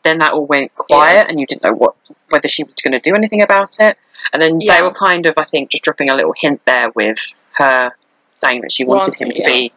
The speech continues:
Speaker 1: her driver.
Speaker 2: The first time I saw it, I thought,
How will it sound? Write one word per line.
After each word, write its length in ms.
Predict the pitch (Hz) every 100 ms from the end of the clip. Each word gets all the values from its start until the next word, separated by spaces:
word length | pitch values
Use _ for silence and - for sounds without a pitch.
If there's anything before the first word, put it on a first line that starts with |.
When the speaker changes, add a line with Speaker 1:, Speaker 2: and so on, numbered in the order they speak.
| -
Speaker 1:
her 80 | 120
driver. 400 | 120 117 95 90 - _ _ _ _ - - -
Speaker 2:
The 60 | 233
first 200 | 285 -
time 160 | 311 285
I 40 |
saw 180 | 269 240
it, 80 | 160
I 40 | 202
thought, 260 | 226 208